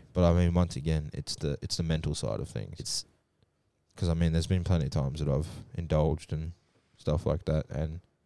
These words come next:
Speaker 1: it's what you carry into it is what you can carry out with it. If you obviously carry in a negative thought, that negative thought's gonna haunt you, and it's just gonna s-,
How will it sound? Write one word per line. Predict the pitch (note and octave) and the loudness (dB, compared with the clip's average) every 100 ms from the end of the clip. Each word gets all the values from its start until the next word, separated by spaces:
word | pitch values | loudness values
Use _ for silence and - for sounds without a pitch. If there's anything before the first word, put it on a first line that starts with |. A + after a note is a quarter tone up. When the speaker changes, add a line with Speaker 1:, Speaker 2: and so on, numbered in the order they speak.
| _ _ _ - | _ _ _ -4
Speaker 1:
it's | - | 4
what | G2+ | 4
you | E2+ | 4
carry | - G2 F2+ F2 | 2 4 6 4
into | F2 F2 | 2 4
it | D#2+ _ _ _ - | 2 _ _ _ -4
is | F2 | 0
what | D#2+ D#2 | 2 0
you | |
can | D#2+ D#2 | -8 -4
carry | E2 D#2 D#2+ | 0 2 2
out | F2 | 0
with | - | -2
it. | C#2+ - - | -6 -6 -14
If | - | -2
you | D#2 | 0
obviously | D2 - D2 | 0 -2 -6
carry | D2+ D#2 | -4 -2
in | D2 | -2
a | D#2 | -2
negative | D#2+ D2+ D2+ | -2 -2 -6
thought, | - G2+ F2+ F2+ - _ _ _ _ _ | 2 4 6 4 0 _ _ _ _ _
that | F2 D#2+ | -6 -2
negative | F2 D#2 D2+ | 0 0 -2
thought's | E2 D2+ | -2 -2
gonna | - B1 | -4 -4
haunt | - F2 F#2 F2 | 0 0 0 0
you, | D#2+ | 0
and | D2 | -2
it's | - | -6
just | E2 - | -6 -4
gonna | D#2 D2+ - _ _ _ _ _ _ - | -2 -2 -6 _ _ _ _ _ _ -6
s-, | - | -6